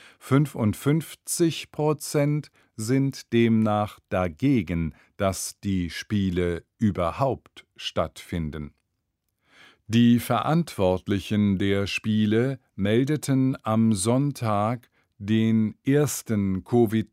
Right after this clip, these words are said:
neunzehn Fall unter den Teilnehmern im Athletendorf, womit sich die Gesamtzahl der Infektionen im Zusammenhang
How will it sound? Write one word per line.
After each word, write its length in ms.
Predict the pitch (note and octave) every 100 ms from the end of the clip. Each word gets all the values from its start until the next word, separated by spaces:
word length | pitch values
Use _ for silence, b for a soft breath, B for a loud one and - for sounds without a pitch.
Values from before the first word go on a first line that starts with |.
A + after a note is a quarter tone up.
| -
neunzehn 920 | G#2+ A#2 B2 B2 - - F#2+ F2+ F2
Fall 520 | - G2 F#2+ F#2+ F#2 b b b
unter 640 | A#2+ A2+ - F#2+ F#2 F2
den 580 | E2 F#2+ F#2 F2+ F2 E2+
Teilnehmern 1040 | - G2+ G#2 G2+ F#2+ F#2+ F#2 F#2+ F#2 F2+ - _ -
im 320 | A2+ G#2 F#2+ -
Athletendorf, 1300 | G#2 - - G2+ A2 - F2+ E2+ E2+ E2 E2+ - - _ _ _
womit 440 | F#2+ G#2+ A#2+ C3 -
sich 600 | - C3+ C#3 - - _ _ -
die 320 | G#2 G#2 G2
Gesamtzahl 1200 | A2 G2+ F#2 G#2+ D3+ - - - F#2 F#2 F#2+ F#2+ F2+
der 460 | F#2+ F#2 F2+ F2 -
Infektionen 1600 | A2+ G#2 G2 - G2+ - - - - B2 C3+ C3+ B2 G#2+ B2 B2+ B B B
im 420 | B2 A#2 A2 G#2+
Zusammenhang 1120 | - A#2+ G#2 G2+ A2 B2+ A#2+ A#2 A2 A2 A2